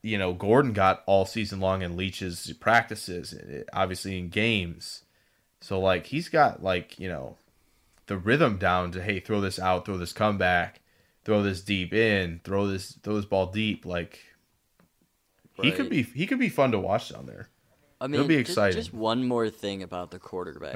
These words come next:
Speaker 1: Okay.
Speaker 2: that really jumps out to me. Okay, so the whole thing,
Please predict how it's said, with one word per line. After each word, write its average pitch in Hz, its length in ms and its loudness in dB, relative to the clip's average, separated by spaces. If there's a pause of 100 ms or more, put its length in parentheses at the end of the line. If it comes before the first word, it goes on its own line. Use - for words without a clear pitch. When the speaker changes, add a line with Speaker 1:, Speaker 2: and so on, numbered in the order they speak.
(120)
Speaker 1:
Okay. 76 140 -6
Speaker 2:
that 92 180 -6 (320)
really 139 260 -4
jumps 107 300 -6
out 90 200 -4
to - 100 -18
me. 65 260 -14
Okay, 95 380 -4
so 110 300 -6 (360)
the 123 140 0
whole 220 380 -4
thing, 87 600 -6